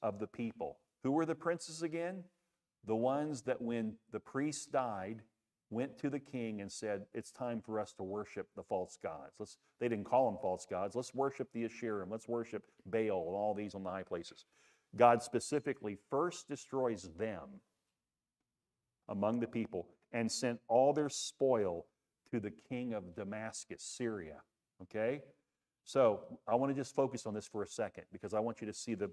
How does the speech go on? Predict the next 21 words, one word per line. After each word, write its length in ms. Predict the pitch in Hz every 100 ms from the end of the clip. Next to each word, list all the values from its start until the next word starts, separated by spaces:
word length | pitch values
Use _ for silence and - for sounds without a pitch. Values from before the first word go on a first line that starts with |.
| -
the 80 | 107
brevity 500 | 95 117 120 110 98
of 140 | 92
it. 100 | 95 _ _ _ _ _ 107
Joash 580 | 127 160 160 135 131 - 92
didn't 300 | 98 143 156 147
remember, 840 | 131 127 123 135 139 110 90 78 - _ _ _ _
he 80 | 98
said. 360 | - 92 73 69 _ _ _ _ _ 104
Joash 460 | 127 135 139 131 -
didn't 280 | 104 139 151 147
remember 760 | 131 127 127 123 107 90 76 - _ _ _ _ _ _ _ _ _
the 100 | 113
goodness, 680 | 107 95 143 127 110 101 -
the 120 | -
kindness 840 | 113 - 262 - 123 95 87 - - _ _
that 180 | - 110
the 100 | 110 101
priest 420 | - 131 120 - -
had 180 | 104 95
done 260 | 110 107